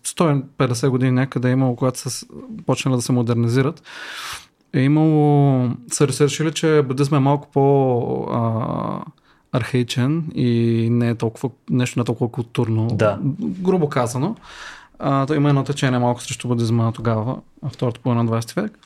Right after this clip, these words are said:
Speaker 1: И са забранили, правителството забранява кремирането също, защото
Speaker 2: Мгм.
Speaker 1: пр-, казва, че не е чисто да летят, да се, нали, да се,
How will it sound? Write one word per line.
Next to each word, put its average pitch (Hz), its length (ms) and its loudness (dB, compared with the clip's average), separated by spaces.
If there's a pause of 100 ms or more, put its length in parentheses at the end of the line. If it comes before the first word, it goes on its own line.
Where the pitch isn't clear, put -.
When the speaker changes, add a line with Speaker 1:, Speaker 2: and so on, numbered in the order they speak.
(600)
Speaker 1:
И - 60 0
са 170 120 0
забранили, 151 440 2
правителството 147 400 0
забранява 120 380 0
кремирането 110 540 -2
също, - 220 -6
защото 135 240 2
Speaker 2:
Мгм. 127 80 -2
Speaker 1:
пр-, 131 320 0
казва, 127 240 0
че 131 140 -2
не 123 200 2
е 113 40 0
чисто 117 320 -4
да 123 380 0
летят, 120 460 -4 (280)
да 135 140 -4
се, 131 220 -2 (100)
нали, 123 260 -2
да 139 80 -6
се, 131 180 -6